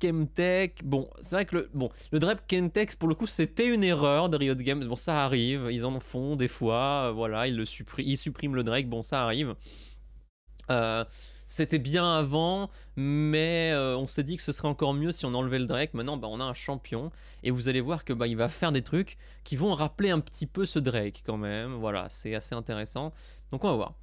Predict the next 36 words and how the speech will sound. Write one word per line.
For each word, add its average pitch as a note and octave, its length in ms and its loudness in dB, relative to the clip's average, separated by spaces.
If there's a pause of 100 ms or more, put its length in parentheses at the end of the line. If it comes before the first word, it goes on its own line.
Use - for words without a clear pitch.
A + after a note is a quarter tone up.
(460)
Du A3 120 2
coup, G3 280 0 (160)
euh, C3 400 4
ah, D3 120 -4 (600)
Renata A3+ 260 2
Glass B3+ 160 0
qui G#3 100 0
a G3 40 2
l'air, G3+ 340 2
selon A3 300 2
les G#3 80 4
compétences, G3 540 0
d'être F#3 260 0
un E3+ 60 -4
support, F3+ 840 0 (360)
mais F#3+ 140 4
je - 80 4
serais F3 140 2
pas G#3+ 160 2
surpris - 380 -4
de F#3 60 -2
la E3+ 80 2
voir F#3 180 -2
sur - 220 -6
quelques F3 320 0
solo D#3 240 2
lane D#3 320 2
en C#3 80 -2
tant E3 180 -2
que D3+ 380 2
neutraliseur. C#3 760 0 (100)
Voilà, A2+ 500 -2
euh, G2+ 560 -4
c'est - 260 -6
basiquement B2 520 -4
ça, C3 400 -4